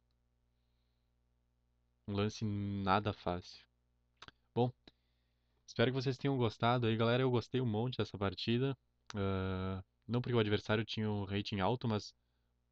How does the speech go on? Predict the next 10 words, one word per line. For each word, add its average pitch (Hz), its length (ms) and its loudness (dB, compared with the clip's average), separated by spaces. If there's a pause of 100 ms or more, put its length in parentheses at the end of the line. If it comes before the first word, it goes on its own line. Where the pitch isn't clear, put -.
(140)
por 107 100 2
essa 110 160 0
sequência 120 520 2
de 110 80 2
ataques - 380 0
fina-, 104 500 0
final 104 540 -2 (360)
que 117 120 -2
eu 107 100 4
encontrei 107 540 0